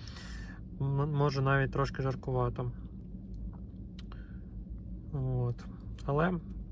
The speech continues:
було б класно, якби тут була на сорок три кіловата станція, і взагалі, якби вони були кожні там сто або навіть п'ятдесят кілометрів, можна було б на Зойці подорожувати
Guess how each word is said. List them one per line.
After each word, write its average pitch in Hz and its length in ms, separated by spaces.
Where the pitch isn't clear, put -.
було 151 220
б - 100
класно, 156 340
якби 131 200
тут 135 140
була 135 260
на 131 100
сорок 135 280
три 135 140
кіловата 127 520
станція, 165 380
і - 20
взагалі, 127 280
якби 127 260
вони 127 240
були 123 440
кожні 123 300
там 117 240
сто 127 340
або 123 240
навіть 123 280
п'ятдесят 123 460
кілометрів, 123 560
можна 127 260
було 123 220
б 120 160
на 120 120
Зойці 127 320
подорожувати 120 640